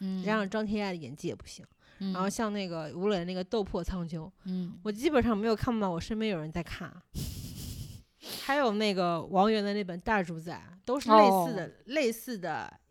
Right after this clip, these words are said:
Speaker 2: 一男多女的这种小说。
Speaker 1: 嗯，嗯，嗯。
Speaker 2: 拍成电视剧就，因为世-，世界观实在是太大了，所以
Speaker 1: 嗯。
Speaker 2: 拍出来都不怎么样。
Speaker 1: 嗯。
Speaker 2: 所以我赌这本也不会，呃，稍微可能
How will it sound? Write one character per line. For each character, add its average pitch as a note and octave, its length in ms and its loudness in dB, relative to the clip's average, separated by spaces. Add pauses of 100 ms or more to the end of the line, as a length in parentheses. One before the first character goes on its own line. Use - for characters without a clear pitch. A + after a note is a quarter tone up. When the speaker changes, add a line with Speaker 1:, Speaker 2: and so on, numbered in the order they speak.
(220)
Speaker 2:
一 D#4 200 -2
男 G3 300 0
多 D4+ 300 2
女 A#3 200 2
的 D3+ 120 -6
这 F3 80 -6
种 E3+ 180 -6
小 G3 180 2
说。 F3+ 260 -2
Speaker 1:
嗯， F3+ 40 -2
嗯， D#3+ 520 -8 (400)
嗯。 - 60 -16
Speaker 2:
拍 A#3 220 -2
成 A3 140 -2
电 A3 180 -4
视 F#3+ 80 -6
剧 F#3 180 -8
就， F3+ 280 -10 (160)
因 A3 120 -8
为 D4+ 120 -2
世-， D4+ 240 -2
世 - 200 -2
界 B3 140 6
观 A3+ 180 6
实 F#3 120 -6
在 F3+ 100 0
是 F3 80 -2
太 F3 200 -4
大 D#3+ 220 0
了， A2 80 -10
所 E3 200 -8
以 F#3 80 0
Speaker 1:
嗯。 F3 60 -4
Speaker 2:
拍 G3 200 0
出 G3+ 140 -4
来 D#3+ 160 -6
都 F3 120 -10
不 F3 80 -10
怎 D#3 140 -12
么 - 80 -20
样。 - 180 -20 (340)
Speaker 1:
嗯。 F3 220 -6
Speaker 2:
所 F3 120 -6
以 - 20 -2
我 F3 140 0
赌 D#3 160 -4
这 F3 120 -6
本 D3+ 160 -8
也 G2+ 120 -14
不 - 180 -18
会， B2 420 -2 (400)
呃， C#3 60 -20 (100)
稍 G3 200 -4
微 G#3 180 -2
可 - 140 -14
能 D3 200 -14